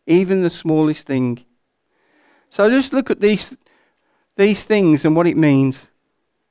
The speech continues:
Look at the person who gives. Look at the person who gives. It's anyone. Anyone.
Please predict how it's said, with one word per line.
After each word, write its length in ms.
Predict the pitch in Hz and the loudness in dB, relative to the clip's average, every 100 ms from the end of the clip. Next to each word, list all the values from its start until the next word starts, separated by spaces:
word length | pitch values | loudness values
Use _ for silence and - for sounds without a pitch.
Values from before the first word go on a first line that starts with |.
| _ _ _ _ _ _ _ _ | _ _ _ _ _ _ _ _
Look 160 | 226 294 | -4 -2
at 100 | 247 | -4
the 80 | 220 | -2
person 720 | 208 214 214 - 147 151 - | 2 4 2 0 0 0 -2
who 160 | 165 170 | 0 0
gives. 500 | 160 156 139 - - _ _ _ _ _ _ _ _ _ _ _ _ _ | 2 0 -2 -12 -20 _ _ _ _ _ _ _ _ _ _ _ _ _
Look 240 | 185 240 247 | -4 -2 -2
at 80 | |
the 60 | 226 | -4
person 460 | - 208 185 175 156 | 0 0 2 0 2
who 100 | 151 | 2
gives. 500 | 160 143 135 - _ _ _ _ _ _ _ _ _ _ _ _ - | 2 0 -4 -18 _ _ _ _ _ _ _ _ _ _ _ _ -10
It's 180 | 220 - | -6 0
anyone. 520 | 202 233 254 170 120 _ _ _ _ _ _ _ _ _ _ _ _ _ _ _ 190 | 2 2 2 0 -2 _ _ _ _ _ _ _ _ _ _ _ _ _ _ _ 0
Anyone. 560 | 214 294 262 156 117 | 2 4 4 2 0